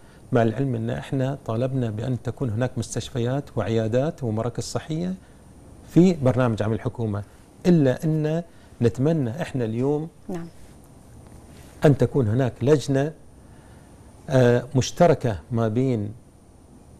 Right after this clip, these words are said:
Speaker 1: الحكومة وبين المجلس التشريعي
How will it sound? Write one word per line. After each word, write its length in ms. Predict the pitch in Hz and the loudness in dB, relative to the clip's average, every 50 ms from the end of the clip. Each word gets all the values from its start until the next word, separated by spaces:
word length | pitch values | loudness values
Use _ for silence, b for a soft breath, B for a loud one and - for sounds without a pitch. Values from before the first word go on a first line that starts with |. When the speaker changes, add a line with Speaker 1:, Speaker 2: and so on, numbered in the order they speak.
| - | 4
Speaker 1:
الحكومة 720 | - 139 131 - - 147 - - 165 156 156 156 156 156 147 139 | 6 6 6 4 -4 -6 -2 0 0 0 0 0 -2 -4 -4 -4
وبين 280 | - 123 117 117 135 127 | -2 -2 0 0 0 -2
المجلس 360 | 110 107 135 135 123 110 - - | -2 -4 -4 -6 -6 -8 -10 -12
التشريعي 640 | - - 117 - - 139 143 143 135 143 147 156 | -12 -12 -12 -10 -6 -4 -4 -4 -2 -4 -4 -4